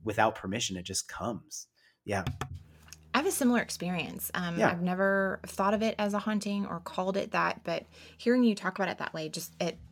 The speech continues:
Speaker 2: it mirrors my own experience. I'm not a visual artist, but, um, I feel that way in my, it, it's a big part of my own discernment
Speaker 1: Hmm.
Speaker 2: and how I experience God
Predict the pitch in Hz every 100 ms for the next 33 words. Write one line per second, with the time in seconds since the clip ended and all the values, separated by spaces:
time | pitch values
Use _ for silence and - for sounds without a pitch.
0 | - - - - _ _ 185 180 180 175
1 | 190 262 233 180 180 175 165 175 208 -
2 | 131 - 165 175 170 170 170 165 175 180
3 | 170 160 151 180 - - 170 170 156 147
4 | - - 165 160 156 165 175 - 165 170
5 | 165 165 156 156 160 156 151 151 151 151
6 | - _ _ _ _ _ _ _ _ _
7 | _ 190 190 185 202 240 247 226 190 180
8 | 175 170 - 160 160 180 311 - - -
9 | - - 131 107 180 175 170 165 165 165
10 | - - 190 185 180 175 165 175 - 170
11 | 175 175 170 - - 165 175 208 220